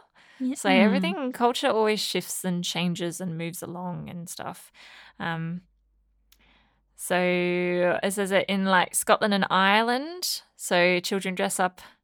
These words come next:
Speaker 2: in costume going guising and hold parties and stuff and, like, bonfires and firework displays. I think the whole trick-or-treating thing is very North American.
Speaker 1: Yeah.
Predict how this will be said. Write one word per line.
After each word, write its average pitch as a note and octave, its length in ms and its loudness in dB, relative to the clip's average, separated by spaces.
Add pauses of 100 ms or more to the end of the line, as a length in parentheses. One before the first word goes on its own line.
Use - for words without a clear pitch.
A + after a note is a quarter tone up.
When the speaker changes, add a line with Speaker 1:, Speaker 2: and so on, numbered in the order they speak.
(220)
Speaker 2:
in F#3+ 100 -4
costume F#3 460 -4
going F3 280 -4
guising F#3 360 -2 (360)
and F#3 220 -2
hold F3+ 380 -2
parties A#3+ 480 -4
and D4+ 120 -12
stuff E4+ 380 -2
and, F#3+ 140 -2
like, - 260 0
bonfires A#3+ 580 0
and F#3 120 -6
firework A#3 380 0
displays. D4 520 -2
I B3+ 80 2
think G#4 320 -2
the A#4 100 2
whole E4 260 2
trick-or-treating A3 840 -2
thing E3+ 240 -4
is F3 160 -2
very F3 640 2 (280)
North - 280 -2
American. F3 480 2
Speaker 1:
Yeah. E3+ 380 0